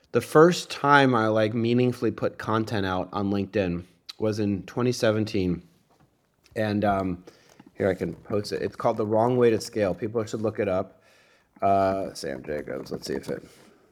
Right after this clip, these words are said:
um, and when did I write it? Jan-, June twenty-ninth, twenty seventeen. So I was working at the Muse, and it was because I'd worked at this company, Axial, and Live-, and I just made this mistake at Livestream,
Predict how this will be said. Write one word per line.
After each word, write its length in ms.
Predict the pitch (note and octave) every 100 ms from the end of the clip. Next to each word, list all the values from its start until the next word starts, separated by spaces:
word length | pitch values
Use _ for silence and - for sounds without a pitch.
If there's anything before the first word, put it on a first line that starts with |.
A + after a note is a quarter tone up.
| _
um, 480 | G#2+ G2+ G2+ F#2+ F#2 - _ _ _ - _ _
and 160 | G#2 A2
when 140 | A#2+
did 100 | B2
I 140 | A#2 G#2+
write 260 | G2+ F#2+
it? 160 | F2 -
Jan-, 240 | A#2 A#2 A2
June 260 | B2 D#3 E3
twenty-ninth, 560 | D#3 C#3+ C3 B2 A#2
twenty 260 | - A2+ G#2+
seventeen. 580 | G#2+ F#2 F2+ F2 B1+ - _ _ _ _ -
So 80 | G2+
I 100 | A#2+
was 140 | A#2+
working 320 | B2+ C3 D3
at 100 | C#3+
the 80 | D3
Muse, 500 | D3 A2+ G#2 G#2 - _ _ _ - -
and 420 | G#2 G#2 G#2+ G#2+ -
it 80 | A#2
was 180 | A2+ G#2+
because 400 | A#2 - A#2+ G#2+
I'd 180 | G#2+
worked 220 | G#2+ A2+ A#2
at 100 | G2
this 100 | -
company, 320 | G#2+ A2 G#2
Axial, 520 | G2 - - C#3 C#3
and 160 | A#2+ G#2+
Live-, 300 | G#2 A2+ A2
and 160 | - A#2
I 100 | G#2+
just 260 | A2+ B2
made 240 | A#2 A#2 A2
this 160 | G#2+
mistake 400 | A2 - G#2+ F#2+
at 100 | G2
Livestream, 540 | F2 F2+ F2 - D2